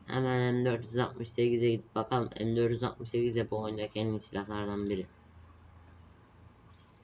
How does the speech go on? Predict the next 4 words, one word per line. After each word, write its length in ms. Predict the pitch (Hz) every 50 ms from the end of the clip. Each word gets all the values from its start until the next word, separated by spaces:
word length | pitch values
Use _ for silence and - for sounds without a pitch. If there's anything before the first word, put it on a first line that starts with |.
| - - - - - - - - - - - 87 - - - - - - - - -
Ama 260 | 98 98 101 98 98
M 160 | 95 98 98
dört 260 | 98 101 101 98 95 90
zaten 380 | 98 107 104 104 - - -